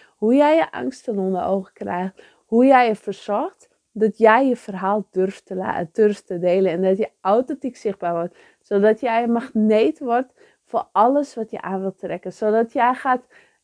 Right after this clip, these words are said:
eh, leven zoals je wilt. Zodat jij je dromen gaat bereiken. Zodat jij durft te staan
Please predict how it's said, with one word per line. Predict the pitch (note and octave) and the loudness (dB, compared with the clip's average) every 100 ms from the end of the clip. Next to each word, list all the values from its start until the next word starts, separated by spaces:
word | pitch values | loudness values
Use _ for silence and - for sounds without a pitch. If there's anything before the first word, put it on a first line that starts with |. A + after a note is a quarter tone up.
| _ | _
eh, | - F#3 G3 F#3+ F#3+ | -6 0 2 2 2
leven | - G3 G#3 A#3+ D#4+ D4 | 4 6 6 6 2 -4
zoals | B3+ A3+ G#3 - | -8 -8 -8 -8
je | |
wilt. | F#3+ F#3 F3+ | -4 -4 -4
Zodat | F#3+ F#3 G#3 | -6 -2 -2
jij | - G#3 G#3 A#3 | -2 0 2 2
je | A3+ - | 0 0
dromen | F#3 G#3+ C#4 D4+ | 2 4 4 0
gaat | - G3+ F#3+ | -6 -10 -10
bereiken. | F3+ F#3 F3+ F3+ F#3+ | -8 -6 -4 -4 -4
Zodat | F3+ G#3 G3+ G#3+ | -6 -4 0 0
jij | B3 A3+ | 0 2
durft | G3 G#3+ C4 | 6 6 4
te | - | -6
staan | - - A3+ A#3 C#4 | -18 -14 -8 -4 -4